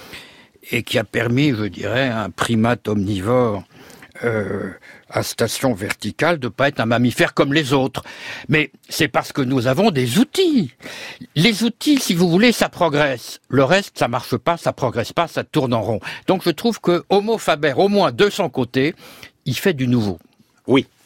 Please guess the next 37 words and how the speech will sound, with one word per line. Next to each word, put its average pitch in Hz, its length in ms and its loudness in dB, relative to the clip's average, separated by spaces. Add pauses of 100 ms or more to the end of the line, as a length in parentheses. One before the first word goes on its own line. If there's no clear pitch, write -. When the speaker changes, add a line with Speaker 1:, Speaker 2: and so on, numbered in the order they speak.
(120)
Speaker 2:
Très - 220 -2
bien, 82 180 -10 (220)
d'accord. - 360 -8 (260)
Alors 110 180 -2
là, 180 120 -2
je 131 120 -6
vais 127 80 -2
vous, 120 340 -2 (320)
euh, 92 220 -2
faire 131 340 -2
une, 95 160 0
euh, 76 300 -2 (100)
une 98 160 4
objection, 123 600 -2
mais 123 240 0 (320)
non 131 220 2
plus 120 260 2
heideggerienne, 143 720 -2
mais 123 240 0
médiologique. 160 1040 4 (180)
Je - 160 -8
vous 107 120 -4
propose, 190 720 0 (320)
je 98 80 -8
vous 117 180 -2
propose 151 520 -2
une 123 180 6
enquête 208 420 0
médiologique. 117 720 -4 (220)
Donc, 92 120 -6 (540)
euh, 78 60 -12 (340)
les 131 140 2
Lumières, 180 720 0
c'était 180 480 -2
l'idée 139 360 -2
de 131 160 -2
civilisation. 170 1000 0